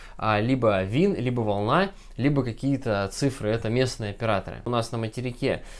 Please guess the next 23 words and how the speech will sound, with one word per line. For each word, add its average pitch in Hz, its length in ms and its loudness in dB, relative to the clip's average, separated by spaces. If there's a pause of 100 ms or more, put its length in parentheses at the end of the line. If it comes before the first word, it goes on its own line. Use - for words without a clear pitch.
(200)
э, 101 120 -2
на 113 160 2
М 117 100 0
Т 135 260 4
С 98 440 -2
полный 127 340 6
безлимит, 107 680 0 (320)
то 120 140 2
когда 117 260 4
ты 123 80 -4
заезжаешь 113 400 0
в - 80 -10
Крым, 170 220 4
подключаешь 117 500 -2
эту 107 180 -6
услугу, 156 460 2
тебе 123 240 2
дают 135 220 0
всего 131 260 0
лишь 131 180 2
пятьсот 117 320 -4
мегабайт, 110 600 2
э, 90 640 -6